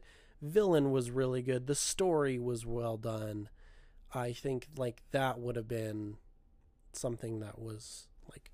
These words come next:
really nice. But I did like that it introduced us to some other characters, like Doctor Fate and Hawkman and Cyclone and Atom Smasher,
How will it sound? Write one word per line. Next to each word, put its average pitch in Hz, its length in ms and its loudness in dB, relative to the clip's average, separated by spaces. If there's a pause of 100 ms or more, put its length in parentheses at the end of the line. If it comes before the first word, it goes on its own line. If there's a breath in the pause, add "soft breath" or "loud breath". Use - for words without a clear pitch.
(460 soft breath)
really 123 220 0
nice. 104 260 -6
But 151 220 6
I 156 100 6
did 175 220 6
like 170 220 6
that 156 140 4
it 139 160 2
introduced 131 640 0
us 117 260 -2
to 123 160 -4
some 113 240 -6
other 110 220 -8
characters, 131 720 -2
like 110 260 -8 (400 loud breath)
Doctor 123 380 -2
Fate 151 640 -2
and 110 180 -4
Hawkman 110 840 -2 (300 loud breath)
and 113 320 -6
Cyclone 117 760 -2 (640 soft breath)
and 117 560 0 (220)
Atom 160 260 4
Smasher, 117 720 -2